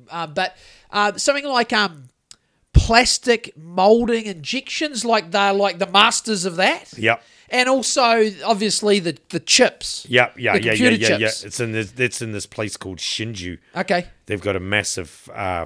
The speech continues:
Speaker 1: Is they, are
Speaker 2: factory.
Speaker 1: they called Fabs or something, or something like that? Like, that's where they make all that. But I think in Holland, or the, the, the, the Dutch have this company.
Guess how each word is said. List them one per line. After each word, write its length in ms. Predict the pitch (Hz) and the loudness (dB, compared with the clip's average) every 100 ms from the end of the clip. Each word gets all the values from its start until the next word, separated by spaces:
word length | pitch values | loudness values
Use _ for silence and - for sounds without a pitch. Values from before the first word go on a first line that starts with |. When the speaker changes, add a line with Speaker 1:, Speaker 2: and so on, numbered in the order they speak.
| - | -6
Speaker 1:
Is 120 | 175 | -4
they, 60 | 190 | -2
are 40 | |
Speaker 2:
factory. 220 | 208 202 220 | -2 -2 -2
Speaker 1:
they 120 | 220 | -2
called 240 | 269 220 | -2 -2
Fabs 640 | - - 208 196 226 202 208 | -6 -2 2 4 2 -2 -6
or 100 | 202 | -6
something, 380 | 220 214 220 | -8 -8 -10
or 160 | 180 143 | -8 -6
something 240 | 240 190 | -4 -4
like 120 | 135 147 | -4 -2
that? 180 | 170 | 0
Like, 160 | 180 196 | 0 0
that's 180 | 214 226 | -2 0
where 100 | 240 | 2
they 140 | 208 | 2
make 260 | 196 196 196 | 2 0 0
all 100 | 190 | -2
that. 120 | 185 | 0
But 180 | 226 - - - | -4 -6 -16 -4
I 60 | 247 | 0
think 180 | 330 - _ _ 101 - | 0 0 _ _ _ -2
in 100 | 247 | 0
Holland, 580 | - - 277 285 294 294 | -2 6 8 8 4 2
or 220 | 214 214 | 2 2
the, 360 | 190 160 214 180 | 0 -4 -4 -4
the, 120 | 202 | -8
the, 340 | 165 185 180 175 | -4 -6 -6 -6
the 140 | 196 | -8
Dutch 480 | 143 - 254 - - | -6 0 0 0 -2
have 160 | 240 214 | -4 -2
this 160 | 214 | -6
company. 560 | - 208 170 165 214 | -4 -4 -2 -4 -6